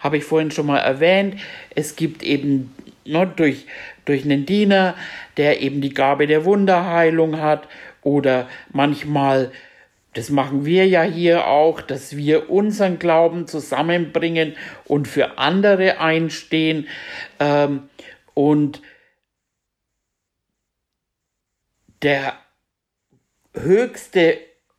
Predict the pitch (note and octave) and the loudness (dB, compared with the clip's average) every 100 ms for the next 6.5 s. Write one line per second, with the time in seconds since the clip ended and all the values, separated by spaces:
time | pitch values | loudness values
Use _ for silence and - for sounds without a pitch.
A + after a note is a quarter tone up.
0 | _ - - D3 D3 E3 F3 - - D3+ | _ -18 0 2 2 0 -4 -10 -4 -4
1 | B2+ C3+ B2+ C3 E3 E3+ F3 D#3+ - - | -2 -2 0 2 2 0 -4 -6 -10 -18
2 | - - D3 - D3+ C3 B2+ C#3 - C#3+ | -10 -6 -6 -2 -4 0 0 0 -4 -6
3 | A#2+ A2 A2 G#2 G2 - _ _ _ _ | -2 -2 -2 -4 -6 -14 _ _ _ _
4 | _ _ _ - C#3 C3+ C#3+ - - - | _ _ _ -6 -2 0 -2 -4 -18 -20
5 | - A#2+ E3+ - C3+ F#3+ - - D3 D3+ | -6 0 0 -2 -4 -4 -4 -4 -4 -2
6 | D3 C#3+ B2+ C#3 C3+ | -2 0 2 0 -2